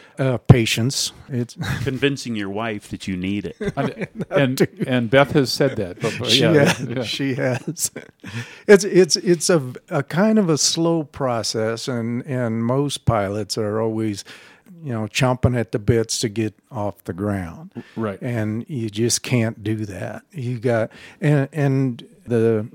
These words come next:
Speaker 1: thing is, is I was putting the electronics in, a lot of wires, and a wise friend of mine, I said, "How am I gonna do this?"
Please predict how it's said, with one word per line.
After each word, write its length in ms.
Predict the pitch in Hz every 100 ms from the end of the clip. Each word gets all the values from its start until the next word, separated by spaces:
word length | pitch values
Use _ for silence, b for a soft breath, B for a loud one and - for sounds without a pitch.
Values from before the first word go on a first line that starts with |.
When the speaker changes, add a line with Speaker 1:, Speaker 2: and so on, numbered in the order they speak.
| 170
Speaker 1:
thing 200 | 165 170
is, 300 | 156 156 131
is 280 | 127 120 - - 170 _ -
I 120 | 147
was 180 | 131 120
putting 340 | - 156 143
the 120 | 123 113
electronics 840 | 107 110 - 127 127 104 - -
in, 280 | 95 98 98
a 260 | 107 135
lot 300 | 104 107 113
of 100 | 117
wires, 500 | 104 104 101 101 101 110
and 100 | 98
a 60 |
wise 400 | 95 104 110 104
friend 340 | - 127 110 104
of 60 |
mine, 260 | 104 101 123
I 80 | 113
said, 220 | - 104
"How 180 | 107 123
am 120 | 123
I 80 | 113
gonna 240 | 117 107
do 220 | 101 123 120
this?" 240 | 107 -